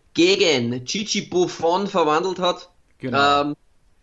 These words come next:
Speaker 1: zwei Jahre später im Finale war dann dieselbe Szene. Äh, Andrei Shevchenko wieder der entscheidende Mann am Elfmeterpunkt. Das war wahrscheinlich seine schwärzeste Stunde in seinem Leben.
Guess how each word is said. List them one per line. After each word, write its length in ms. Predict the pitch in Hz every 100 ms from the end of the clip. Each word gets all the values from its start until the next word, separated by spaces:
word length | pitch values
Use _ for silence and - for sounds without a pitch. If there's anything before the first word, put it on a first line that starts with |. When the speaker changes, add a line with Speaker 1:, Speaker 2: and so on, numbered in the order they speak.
| _ _ -
Speaker 1:
zwei 360 | - 143 160
Jahre 280 | 165 165 170
später 680 | 175 - 170 196 196 196 208
im 140 | 196 190
Finale 500 | 196 180 170 190 165
war 240 | 156 160
dann 140 | 175
dieselbe 500 | 175 175 170 170 196
Szene. 640 | 208 - - 180 202 226 220 -
Äh, 60 |
Andrei 680 | 151 156 156 - - 160 175
Shevchenko 540 | 180 - 180 175 185
wieder 180 | 165 196
der 120 | 202
entscheidende 440 | 175 170 156 175 175
Mann 200 | 160 170
am 160 | 165
Elfmeterpunkt. 960 | 147 151 156 156 170 202 - 196 - -
Das 160 | 156 160
war 160 | 165
wahrscheinlich 300 | 165 170 170
seine 180 | 175 170
schwärzeste 500 | 160 - 208 190 196
Stunde 540 | 180 190 196 208 208 -
in 60 |
seinem 300 | 202 180 185
Leben. 360 | 170 185 202 -